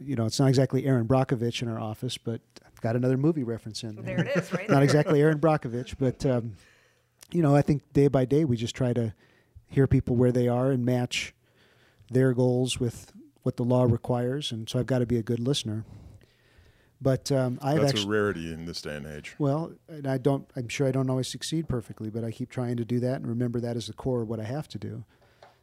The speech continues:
Speaker 1: That I'm an advocate, yes, but I'm also a, a counselor and, uh, I hope a, a good help and teacher as well. So,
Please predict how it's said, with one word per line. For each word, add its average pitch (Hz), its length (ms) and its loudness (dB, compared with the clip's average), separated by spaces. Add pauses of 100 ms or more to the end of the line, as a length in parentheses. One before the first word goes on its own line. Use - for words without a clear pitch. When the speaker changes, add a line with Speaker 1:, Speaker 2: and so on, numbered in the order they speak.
(120)
Speaker 1:
That 110 200 -6 (320)
I'm 117 300 -8 (720)
an 123 140 -2
advocate, 135 440 -2
yes, 135 280 -2
but 135 160 -2
I'm 127 100 -2
also 131 380 -4 (840)
a, 135 100 -8 (140)
a - 60 -10
counselor 127 640 0 (300)
and, 117 400 -4
uh, 110 180 -4 (1400)
I 123 60 -10
hope 117 240 -4
a, 110 180 -6 (440)
a 120 60 -6
good 120 280 2 (880)
help 123 320 0
and 110 120 -4
teacher 120 380 -2
as 101 140 -6
well. 120 360 -4
So, 104 380 -6